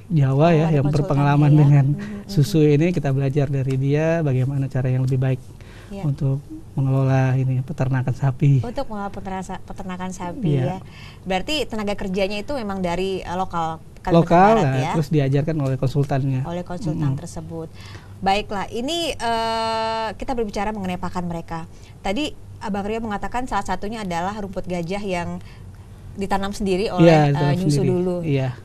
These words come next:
Speaker 2: Makanan apa lagi yang dikonsumsi oleh, eh, susu-susu, eh, sapi-sapi perah ini?
Speaker 1: Iya, eh, untuk menjaga kualitas susu itu memang pakan itu penting sekali.
Speaker 2: Mhm.
Speaker 1: Seperti singkong,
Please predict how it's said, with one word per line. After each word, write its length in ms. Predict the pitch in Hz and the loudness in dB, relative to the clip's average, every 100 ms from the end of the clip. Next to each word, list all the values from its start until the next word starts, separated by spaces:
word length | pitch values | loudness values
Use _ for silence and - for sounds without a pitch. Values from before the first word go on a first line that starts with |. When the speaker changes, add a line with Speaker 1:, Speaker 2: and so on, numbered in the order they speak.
| - - | -18 -8
Speaker 2:
Makanan 320 | 240 262 294 | -4 -2 -2
apa 140 | 277 269 | 2 4
lagi 240 | 269 240 208 | 4 2 2
yang 240 | 185 180 180 175 - | 2 0 -4 -10 -10
dikonsumsi 580 | 190 196 196 208 190 196 | -6 -4 -4 -4 -6 -4
oleh, 320 | 175 175 175 - - - | -4 -4 -6 -10 -16 -12
eh, 400 | 180 175 170 160 | -8 -6 -6 -10
susu-susu, 600 | 160 196 190 185 185 - | -10 -12 -10 -10 -10 -10
eh, 160 | 190 185 | -8 -6
sapi-sapi 480 | 202 - 196 185 | -6 -6 -8 -8
perah 160 | - 180 | -8 -8
ini? 300 | 180 175 175 | -8 -8 -8
Speaker 1:
Iya, 300 | - 151 139 139 - - | -2 0 0 -6 -12 -6
eh, 260 | 151 156 | -4 -2
untuk 260 | 160 170 185 | -2 -2 -2
menjaga 420 | 180 170 160 170 | 2 4 6 4
kualitas 340 | 156 165 165 151 | 4 2 2 0
susu 300 | 175 156 220 | 0 0 0
itu 300 | 202 247 233 - - - - | -2 -2 -6 -8 -16 -20 -6
memang 240 | 170 196 | -2 -2
pakan 400 | 208 165 190 208 | -2 -4 -2 -2
itu 80 | 202 | -4
penting 320 | 185 151 147 | -2 0 0
sekali. 400 | 139 160 139 135 127 - - | 0 0 2 0 -2 -10 -16
Speaker 2:
Mhm. 100 | 202 196 | -12 -6
Speaker 1:
Seperti 600 | 147 147 - 143 143 139 | -2 -2 0 0 2 0
singkong, 880 | - 147 143 170 185 208 208 226 | 2 2 4 4 4 4 2 0